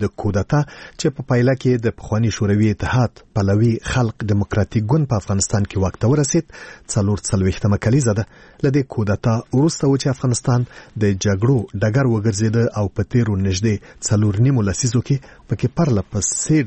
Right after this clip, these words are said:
ډول څو نظامونه بدل را بدل شول. تاسو د ثور د اوومې د کودتا په اړه څه نظر لرئ؟ د هغه وخت کومه خاطره مو په یاد ده؟ کولای شئ خپلې خاطرې او تبصرې راته د واتساپ په دې شمېره په غږیزه بڼه راواستوئ.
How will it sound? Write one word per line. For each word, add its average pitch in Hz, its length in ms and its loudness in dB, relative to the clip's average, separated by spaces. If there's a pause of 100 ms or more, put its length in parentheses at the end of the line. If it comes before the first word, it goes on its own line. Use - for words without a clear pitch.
ډول 90 240 -4 (460)
څو 143 260 2
نظامونه 92 480 0
بدل 95 300 0
را 104 120 2
بدل 123 280 0
شول. 117 180 -2 (720)
تاسو 175 320 2
د - 20 2 (120)
ثور 151 260 4
د 120 80 -2 (100)
اوومې 147 300 4
د 95 220 -4
کودتا 95 400 -2
په 98 100 -10
اړه 101 180 0
څه - 140 -2
نظر 135 220 2 (100)
لرئ؟ 110 180 0 (300)
د 104 140 2
هغه 107 180 0
وخت - 340 -6 (280)
کومه 156 200 2
خاطره 110 340 0
مو 98 160 0
په 101 80 2
یاد 120 260 2
ده؟ 147 80 2 (460)
کولای 165 340 2
شئ 151 220 -2
خپلې 143 260 0
خاطرې 147 420 2
او 131 60 2 (140)
تبصرې 135 420 2
راته 139 200 0 (420)
د 107 120 4
واتساپ 123 440 0
په 123 60 0
دې 139 260 2
شمېره 95 300 -4 (120)
په 113 140 -4
غږیزه 107 420 2
بڼه 98 200 0
راواستوئ. 101 500 0